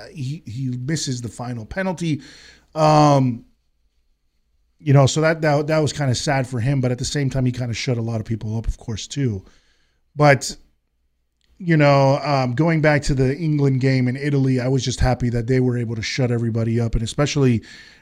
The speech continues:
uh, I think for England, the other thing that didn't help them was Sterling's dive, because that was a clear dive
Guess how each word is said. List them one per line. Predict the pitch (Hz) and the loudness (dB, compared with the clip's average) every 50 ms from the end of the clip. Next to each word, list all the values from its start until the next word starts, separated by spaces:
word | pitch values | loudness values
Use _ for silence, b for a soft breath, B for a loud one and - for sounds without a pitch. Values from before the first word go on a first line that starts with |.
| B B | B B
uh, | 135 135 131 131 127 123 123 120 120 120 120 123 - - | 0 4 6 6 6 6 6 4 4 2 0 -2 -2 -2
I | 156 | 0
think | 139 196 202 190 | 2 2 2 2
for | - 160 131 | 2 -2 -2
England, | - 185 185 175 170 156 147 | -2 -2 0 0 2 2 2
the | 147 143 | 2 2
other | 135 135 | 0 0
thing | 127 139 135 | 0 0 -2
that | 131 123 120 120 | -2 -2 -2 0
didn't | 160 170 156 147 | 0 2 2 2
help | 127 139 143 131 | 2 2 2 0
them | 135 135 131 127 | 0 0 0 0
was | 123 113 98 - | 0 -2 -2 -4
Sterling's | - - - - 156 156 156 151 147 139 123 107 | -6 -8 0 2 2 4 4 4 2 2 0 -2
dive, | 104 110 139 139 131 127 127 127 127 127 123 117 117 | -2 2 4 6 6 8 6 6 6 4 2 0 -6
because | 117 - 117 | -8 -8 -4
that | 113 120 | -2 -2
was | 123 123 120 - - - | -2 -2 -4 -6 -8 -10
a | 135 117 | -10 -10
clear | - - - - - 220 240 240 247 240 220 | -10 -10 -14 -10 -6 -2 0 0 0 0 0
dive | 170 139 131 117 117 117 117 120 120 123 123 120 113 | 0 2 2 2 2 2 2 2 2 2 0 0 -2